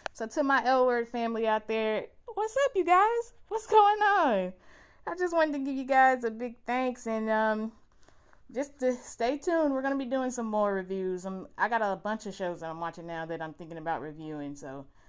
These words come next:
stay tuned for that. And, you know, let me know what kind of shows you guys are watching and if, if you would like to hear me review it. But so, that's all I wanted to say, guys. Thank you, thank you.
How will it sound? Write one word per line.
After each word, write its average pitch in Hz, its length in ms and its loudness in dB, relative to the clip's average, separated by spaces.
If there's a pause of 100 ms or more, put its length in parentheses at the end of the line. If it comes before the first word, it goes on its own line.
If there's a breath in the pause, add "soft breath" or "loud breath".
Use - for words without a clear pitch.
(120 soft breath)
stay 196 220 -6
tuned 208 260 -8
for 196 80 -8
that. 190 340 0
And, 175 240 -6
you 262 80 -2
know, 269 320 2
let 262 140 2
me 302 80 -2
know 285 160 2
what 277 100 0
kind 269 180 -2
of 247 60 -8
shows 247 280 -2
you 254 80 -8
guys 220 240 0
are 190 80 0
watching 185 360 -2
and 175 140 -8
if, 170 60 -14 (340 soft breath)
if 190 140 -6
you 220 100 -4
would 214 100 -2
like 208 180 -2
to 220 80 -2
hear 214 140 -4
me 202 200 -4
review 190 400 -6
it. - 180 -10 (360)
But 190 240 -8
so, 208 320 -2 (240)
that's - 180 -6
all 254 180 6
I 214 80 4
wanted 185 220 -2
to 175 60 -16
say, 160 200 -10
guys. 147 320 -6
Thank 190 240 -6
you, 190 60 -10
thank 156 280 -10
you. 151 140 -14